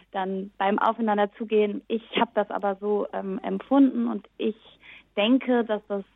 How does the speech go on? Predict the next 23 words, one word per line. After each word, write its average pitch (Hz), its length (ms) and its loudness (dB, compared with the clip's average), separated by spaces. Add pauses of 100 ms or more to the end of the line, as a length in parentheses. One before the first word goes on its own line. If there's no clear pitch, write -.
(180)
so 240 260 6
ist, 220 280 0
weil“ 226 380 4
und 202 160 -8
immer 220 240 -2
bei 202 300 0
sich 208 240 0
selber 214 340 4
bleiben, 190 480 -4
dann 190 160 -4
kann 202 220 -2
der 196 160 2
andere 214 380 2
sagen, 196 400 0
„Ja, 185 240 2
stimmt“ 247 500 4
oder 196 240 -2
„Nein, 185 320 0
das 202 140 -6
hab 190 140 -8
ich 185 160 -6
aber 180 200 -4
anders 196 240 -2